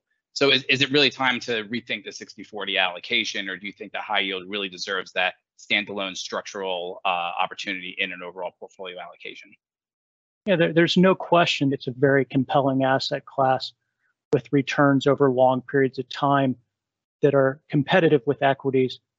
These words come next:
Speaker 2: but much lower downside volatility.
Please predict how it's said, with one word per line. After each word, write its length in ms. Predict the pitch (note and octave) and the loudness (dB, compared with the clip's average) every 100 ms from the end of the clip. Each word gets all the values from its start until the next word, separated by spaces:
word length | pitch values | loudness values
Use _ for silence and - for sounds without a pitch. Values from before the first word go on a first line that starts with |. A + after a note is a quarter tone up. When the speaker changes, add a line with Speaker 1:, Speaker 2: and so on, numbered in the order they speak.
| _ _ - | _ _ -6
Speaker 2:
but 180 | C3+ - | -6 -4
much 520 | C#3 D3 C#3+ - - - _ _ - | 2 4 4 0 -8 -12 _ _ 0
lower 440 | D3 C#3 C3+ C3+ C3+ | 2 4 2 -2 -2
downside 560 | C3+ C3 C3 - B2+ A2+ | 0 0 -2 -2 -2 0
volatility. 800 | C3 B2+ - C3+ B2+ B2+ B2 | 0 0 -4 -4 -4 -4 -6